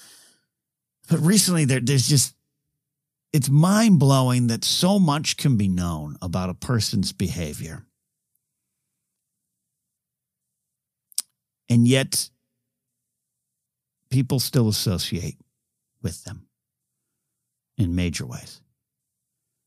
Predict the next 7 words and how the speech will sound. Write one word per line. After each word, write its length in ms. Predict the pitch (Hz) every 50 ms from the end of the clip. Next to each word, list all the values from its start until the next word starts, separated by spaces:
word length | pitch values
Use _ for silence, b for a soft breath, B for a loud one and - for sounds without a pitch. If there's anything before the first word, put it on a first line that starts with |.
| _ _ _ _ _ _ _ _ _ _ _ _ _ _ _ _ _ _ _ -
And 160 | 127 127 127
when 160 | 127 131 127 131
people 280 | 170 202 190 202 202
are 60 | 170
told 500 | 123 - - - - 156 175 190 190 180
about 300 | 143 104 90 85 73 69
it, 80 | 67 -